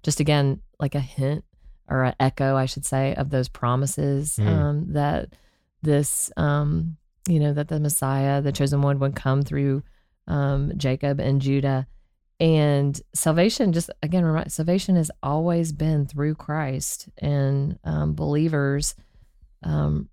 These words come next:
Speaker 1: responding to God's word. And I think that's the other, like, the word of Christ, that they believe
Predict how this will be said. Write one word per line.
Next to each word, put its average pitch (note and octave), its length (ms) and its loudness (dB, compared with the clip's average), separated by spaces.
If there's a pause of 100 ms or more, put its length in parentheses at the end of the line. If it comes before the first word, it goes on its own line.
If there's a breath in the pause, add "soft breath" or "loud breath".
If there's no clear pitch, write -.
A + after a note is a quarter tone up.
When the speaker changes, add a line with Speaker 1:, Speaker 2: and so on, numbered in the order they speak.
(120)
Speaker 1:
responding D#3 760 2
to C#3+ 100 -2
God's C#3 280 0
word. D#3 380 2
And C3+ 100 2
I C3+ 60 2
think D#3+ 180 0
that's E3 200 0
the - 200 -6
other, F#3 540 2 (480)
like, D3 240 0
the C#3+ 100 2
word D3 320 4
of D#3 160 2
Christ, D#3 540 0
that C3 140 0
they C#3 120 4
believe C3+ 960 2